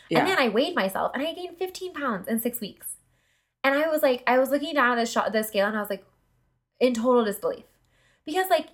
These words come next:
Speaker 2: I've noticed, you know, that I've been putting on a little bit of weight, but kinda thought it was
Speaker 1: Mm-hmm.
Speaker 2: just, like, s-,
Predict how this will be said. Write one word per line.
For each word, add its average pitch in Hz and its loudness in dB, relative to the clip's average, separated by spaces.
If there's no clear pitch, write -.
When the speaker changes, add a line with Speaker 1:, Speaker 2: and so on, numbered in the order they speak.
Speaker 2:
I've 370 4
noticed, 285 2
you 254 -2
know, 233 4
that 202 6
I've 185 4
been 202 -4
putting 240 -2
on 233 2
a - 0
little 220 2
bit 220 2
of 208 0
weight, 208 0
but 196 -4
kinda 220 0
thought 220 2
it 185 2
was 190 0
Speaker 1:
Mm-hmm. 185 -4
Speaker 2:
just, 185 -6
like, 175 -4
s-, - -12